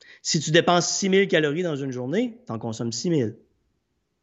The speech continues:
Si tu dépenses douze mille calories dans une journée, t'en consommes douze mille.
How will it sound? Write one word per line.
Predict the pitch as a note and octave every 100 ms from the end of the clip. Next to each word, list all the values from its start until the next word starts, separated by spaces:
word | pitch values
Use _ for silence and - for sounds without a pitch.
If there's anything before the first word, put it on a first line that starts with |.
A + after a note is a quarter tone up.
| _ _ _ _ _ _ _ _
Si | - -
tu | D3+ D#3
dépenses | E3 E3+ E3+ - -
douze | A#2+ G3+ G#3+
mille | G#3 A3+
calories | A3 F#3+ F#3
dans | G3+ F#3+
une | F3+ F3+
journée, | F3 F3 F#3 B3+ - _ _ _ _ _ _ _ _ _
t'en | - A2
consommes | A#2+ B2 E3
douze | F3+ G#3
mille. | G3 D#3+ A2